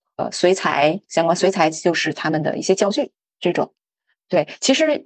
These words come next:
要是单独在这个教具上面发展，就是做一个纵向的，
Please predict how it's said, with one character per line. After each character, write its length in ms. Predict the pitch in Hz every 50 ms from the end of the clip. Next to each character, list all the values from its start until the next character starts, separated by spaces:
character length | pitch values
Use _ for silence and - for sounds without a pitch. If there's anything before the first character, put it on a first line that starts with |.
| _
要 140 | - 269 254
是 380 | 240 - - 226 214 202 175 135
单 280 | - - 233 233 247
独 240 | 240 196 143 110 127
在 280 | 160 - 214 196 185 185
这 160 | - 202 196
个 140 | 196 - 156
教 220 | - - 240 214
具 180 | 226 254 262 208
上 200 | - 196 170 160
面 200 | 160 151 151 - -
发 160 | - 170 165 175
展， 220 | 170 156 - -
就 100 | - 165
是 460 | 170 - - - 160 160 151 151 147 _ -
做 160 | - 185 170
一 100 | 160 156
个 240 | 160 170 170 165 156 - - _ -
纵 200 | - 208 196 175
向 280 | 175 190 165 156 156 151
的， 240 | - - - -